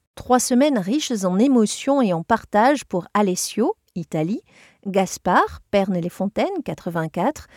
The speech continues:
Noémie, Luxembourg, Auréline,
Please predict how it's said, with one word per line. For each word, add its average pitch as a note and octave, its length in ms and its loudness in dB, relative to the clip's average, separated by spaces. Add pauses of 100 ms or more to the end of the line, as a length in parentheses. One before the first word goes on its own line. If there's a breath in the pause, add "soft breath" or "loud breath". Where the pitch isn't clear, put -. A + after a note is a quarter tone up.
(320 soft breath)
Noémie, A3+ 560 6 (120)
Luxembourg, F#3+ 800 -2 (340)
Auréline, A#3 520 2